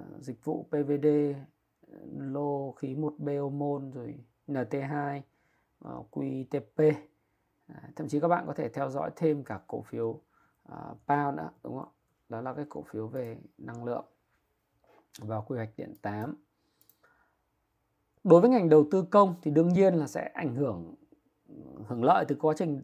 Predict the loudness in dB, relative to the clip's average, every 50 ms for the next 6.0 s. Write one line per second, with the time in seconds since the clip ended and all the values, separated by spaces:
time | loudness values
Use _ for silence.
0 | _ -2 0 4 4 6 4 4 0 0 -2 -4 -4 -2 -4 -4 -4 -4 -6 -6
1 | -6 -6 -6 -8 -10 -10 -10 -6 -6 -4 -4 -4 -6 -8 -10 _ _ _ _ _
2 | _ _ _ -14 -12 -10 -8 -8 -8 -8 -8 -10 -6 -2 -2 0 0 2 -2 -2
3 | 0 -2 -2 -2 -2 -6 -2 -4 0 0 0 -2 -2 -4 -4 -4 -4 -2 -2 -4
4 | -4 -4 _ _ _ _ _ _ _ _ _ _ _ _ -4 -2 -2 0 2 0
5 | 0 2 2 0 0 0 -2 -4 -4 -4 -6 -6 -8 -6 -2 0 0 0 0 -4